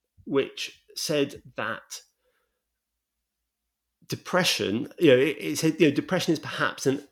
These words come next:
allergic reaction, and that it was, there was a lot of depression was related to inflammation. Now, the kind of, the main way in which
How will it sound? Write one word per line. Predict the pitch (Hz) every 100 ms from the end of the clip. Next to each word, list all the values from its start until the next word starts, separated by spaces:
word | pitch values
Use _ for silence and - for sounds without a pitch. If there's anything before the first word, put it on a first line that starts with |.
| _
allergic | 127 131 104 98 -
reaction, | 123 156 - - 87 - -
and | 127
that | 127 - -
it | 127 127
was, | 135 110 _ _
there | 139
was | 123
a | 120
lot | 143 175 -
of | 117
depression | 127 - 147 - 92 87 101 -
was | 110 123 107 107 -
related | 123 120 101 98 95 -
to | - 101 92 - _
inflammation. | 113 95 - 107 170 - - 98
Now, | 117 110 - - - - _ _
the | -
kind | - 175 170
of, | 151 - -
the | 131
main | 147 160 170 165 151 143 139 - _ _ _ _ _ _ -
way | 110 120 139 131 113 101 -
in | 127 113 113
which | 143 123 - - - -